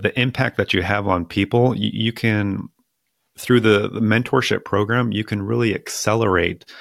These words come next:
the impact that you have in your family's life by speeding up that process, speed up the knowledge, the best practices that you can gain by working with a mentor. I can't stress enough that if you're thinking about going it alone,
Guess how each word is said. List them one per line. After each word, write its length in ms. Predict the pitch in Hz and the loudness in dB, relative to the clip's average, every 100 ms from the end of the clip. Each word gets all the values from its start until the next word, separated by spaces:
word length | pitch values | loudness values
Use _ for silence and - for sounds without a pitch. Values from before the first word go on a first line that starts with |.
| - | -6
the 220 | 95 95 | -2 0
impact 580 | 110 107 - 95 92 - - - - | 0 -2 0 0 -2 -6 -20 -20 -12
that 280 | 95 95 101 | -2 0 0
you 180 | 98 104 | -4 -4
have 560 | 95 95 101 117 - - | -2 0 0 -2 -8 -8
in 260 | 117 101 92 | -2 -2 0
your 180 | 85 | -2
family's 500 | 82 - 92 110 113 | -4 -4 -2 0 0
life 300 | 113 113 120 - | 0 0 -2 -2
by 400 | 95 92 87 90 - - | 0 0 0 -2 -8 -20
speeding 400 | - - 110 104 | -16 0 0 2
up 100 | 104 | 0
that 160 | - 98 | -2 -6
process, 560 | - 95 104 - 107 107 | 0 0 0 2 0 0
speed 340 | - - 101 | -8 -4 -4
up 140 | 101 | -4
the 80 | - | -4
knowledge, 560 | 87 90 104 113 110 - - - | 0 2 4 2 0 -6 -10 -10
the 80 | 87 | -4
best 280 | - 95 - | -2 -4 -4
practices 600 | 98 98 - - 104 98 | -6 -4 -6 -4 -4 -2
that 160 | 92 | -4
you 120 | 98 98 | -4 -4
can 200 | 85 87 | -6 -6
gain 260 | 87 98 | -4 -2
by 140 | 90 87 | 0 0
working 380 | 87 92 101 | -2 -2 -4
with 120 | 92 - | -4 -4
a 60 | |
mentor. 440 | 82 87 98 98 - | -2 -4 -2 -2 -2
I 100 | 101 | -4
can't 400 | - 120 117 - | -4 -2 -2 -4
stress 340 | - 110 104 | -4 -4 -2
enough 420 | 92 92 104 95 _ | -4 -2 -2 -4 _
that 280 | 95 90 87 - | 0 0 -2 -8
if 120 | 95 98 | -6 -4
you're 80 | |
thinking 340 | 98 120 117 131 | -2 0 0 0
about 300 | 98 92 95 | -2 -2 -2
going 360 | 98 101 113 | 0 2 2
it 160 | 98 95 - | 2 0 -2
alone, 640 | 95 87 87 101 120 135 | -2 0 2 2 0 -2